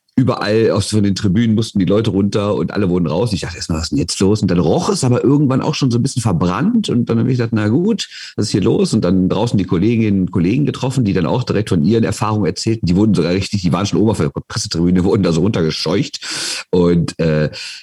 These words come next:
ja, dann war halt relativ schnell klar, hier hat's anscheinend irgendwo gebrannt. Also jetzt kein offenes Feuer oder so, aber man hat zumindest gerochen und nachher hieß es dann, „Ah, war ein Kabelbrand.“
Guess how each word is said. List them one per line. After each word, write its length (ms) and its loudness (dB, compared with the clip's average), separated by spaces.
ja, 260 0
dann 220 0
war 80 0
halt 240 -2
relativ 340 0
schnell 220 -2
klar, 380 -2
hier 260 2
hat's 180 -2
anscheinend 280 0
irgendwo 240 2
gebrannt. 520 2
Also 160 -2
jetzt 180 -4
kein 260 -4
offenes 440 -2
Feuer 560 0
oder 240 0
so, 160 0
aber 200 0
man 140 0
hat 120 -4
zumindest 320 0
gerochen 380 0
und 100 0
nachher 380 0
hieß 180 2
es 80 -4
dann, 100 -2
„Ah, 260 -2
war 60 0
ein 120 -2
Kabelbrand.“ 580 0